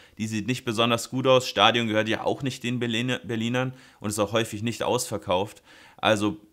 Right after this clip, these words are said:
finanziell schon durchaus problematisch, deswegen musste man jetzt auch in diesem Sommer den Gürtel deutlich enger schnallen. Man hat zwar ganz gut Geld auch eingenommen mit eben den Verkäufen von Tabakovic,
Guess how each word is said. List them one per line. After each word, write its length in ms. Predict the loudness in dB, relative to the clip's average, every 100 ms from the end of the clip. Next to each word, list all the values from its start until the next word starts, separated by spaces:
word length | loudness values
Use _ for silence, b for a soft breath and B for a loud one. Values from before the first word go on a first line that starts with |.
| _
finanziell 640 | -6 -2 -2 0 4 4
schon 300 | 2 -2 -2
durchaus 340 | -2 0 0 -2
problematisch, 680 | -8 -2 4 2 2 -4
deswegen 380 | -4 -2 -2 -2
musste 240 | -2 -2
man 140 | -2 -4
jetzt 160 | -2
auch 160 | -6 -4
in 100 | -4
diesem 240 | -4 -4
Sommer 380 | 0 2 2 -2 B B -4
den 100 | 0
Gürtel 300 | 0 0 -4
deutlich 540 | 2 2 0 -10 -4
enger 220 | 0 0
schnallen. 460 | -2 -2 0 0 -4 B B
Man 100 | -2
hat 160 | -2 0
zwar 220 | 2 2
ganz 300 | 2 -4 -4
gut 180 | -10 -2
Geld 220 | 0 0
auch 120 | -4
eingenommen 540 | -2 -2 0 -2 -2 -6 B -6
mit 160 | -4
eben 160 | 0 0
den 100 | -2
Verkäufen 480 | -4 0 2 2 -6
von 240 | -4 -4
Tabakovic, 800 | -4 0 0 0 -6 -4 -6